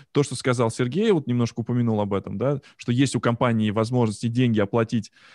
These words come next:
э, э, вот какой-то там, э, сертификат, тогда она знает, что более-менее у них, ну, не совсем... э,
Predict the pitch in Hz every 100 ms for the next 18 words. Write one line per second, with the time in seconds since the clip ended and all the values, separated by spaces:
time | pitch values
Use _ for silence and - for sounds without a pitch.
0 | 135 - 110 107 98 92 78 58 87 90
1 | 90 85 104 107 - 107 113 104 101 101
2 | 95 90 85 85 82 98 - 107 120 202
3 | 220 120 113 139 131 123 147 120 113 117
4 | 131 127 131 190 156 117 113 135 120 120
5 | 135 131 135 - 127 110 104 101